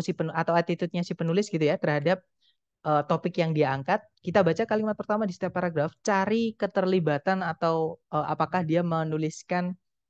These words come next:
yang dia rasakan, gitu ya, teman-teman, mengenai topik tersebut. Nah, kita baca kalimat pertama di paragraf satu.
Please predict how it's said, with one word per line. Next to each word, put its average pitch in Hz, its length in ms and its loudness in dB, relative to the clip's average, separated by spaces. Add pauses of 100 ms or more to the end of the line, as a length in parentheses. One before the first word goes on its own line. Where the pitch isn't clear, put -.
(120)
yang 175 240 4
dia 156 240 4
rasakan, 147 480 -4 (480)
gitu 139 160 0
ya, 151 160 6
teman-teman, 156 480 0
mengenai 156 240 0
topik 147 240 -2
tersebut. 131 480 -6
Nah, 151 160 6
kita 165 160 8
baca 160 240 6
kalimat 190 320 4
pertama 180 320 2
di 165 160 2
paragraf 147 400 0
satu. 214 320 -2